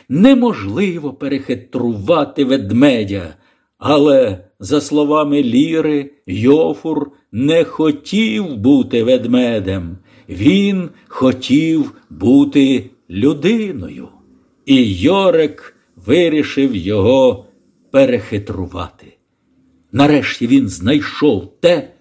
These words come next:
що так шукав. Камінь, що глибоко вмерз в землю.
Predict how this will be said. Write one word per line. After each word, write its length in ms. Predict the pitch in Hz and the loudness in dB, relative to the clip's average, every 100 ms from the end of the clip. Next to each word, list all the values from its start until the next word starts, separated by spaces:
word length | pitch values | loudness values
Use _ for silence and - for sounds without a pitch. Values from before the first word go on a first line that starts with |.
| _ _ - - | _ _ -18 -10
що 120 | 120 | -8
так 260 | 123 120 - | -6 -6 -8
шукав. 640 | - 127 - 131 85 - _ _ _ _ _ _ _ _ | -4 -2 0 -2 -4 -14 _ _ _ _ _ _ _ _
Камінь, 720 | - 165 147 127 110 92 82 - _ _ _ _ | 0 2 2 2 -2 -4 -8 -20 _ _ _ _
що 360 | - - - | -16 -14 -12
глибоко 920 | 87 87 98 135 - - 117 107 90 _ _ _ _ | -12 -6 0 2 2 0 -2 -2 -6 _ _ _ _
вмерз 760 | 87 80 78 - 82 - - _ | -14 -10 -4 -2 -4 -12 -20 _
в 140 | 85 87 | -14 -10
землю. 640 | 87 101 95 85 78 | -2 0 0 -4 -10